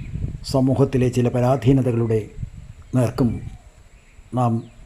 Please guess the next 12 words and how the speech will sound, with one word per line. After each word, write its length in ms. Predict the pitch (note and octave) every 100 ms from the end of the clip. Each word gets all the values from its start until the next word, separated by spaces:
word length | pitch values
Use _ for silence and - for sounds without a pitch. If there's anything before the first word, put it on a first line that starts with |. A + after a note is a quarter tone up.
| - - - - -
ശ്രദ്ധ 220 | - B2+ D3
പതിപ്പിക്കേണ്ടതാണെന്ന് 880 | C3+ B2+ E3+ D#3+ C#3+ B2+ A#2+ A#2 A2+ G#2 - - - -
ഞങ്ങൾക്ക് 320 | A#2 A#2 G#2+ A2+
തോന്നിപ്പോകുന്നു. 540 | G#2 G#2+ F#2+ F2 F2 - - - - - - - - - - - - - -
അതുകൊണ്ടാണ് 520 | B2 B2+ A#2+ A2+ A2 F#2+ F2+ - - - - A#2
ഇന്ന് 220 | A#2 A#2+ G2+ - - - - - - - - - - - - - _ _ B2+
ഞങ്ങളുടെ 360 | C3 B2+ A2+ A2+
നാട്ടിലെ 360 | A#2 A2 A#2 A2 F2 - - - - - - A#2+
അവശതയനുഭവിക്കുന്ന 920 | G#2+ - C3 B2 A#2 A2 A#2 A2+ G#2 G2 - _ - _ - - _ _ _ - - - _ _ _ - _ _ - C3
ഒരു 160 | B2 A2+ - - _ _ _ A#2+
വൃദ്ധ 220 | A2 - C3+ - - - - - _ _ - - - -
സ്ത്രീയുടെ 440 | - C3 C3 A#2+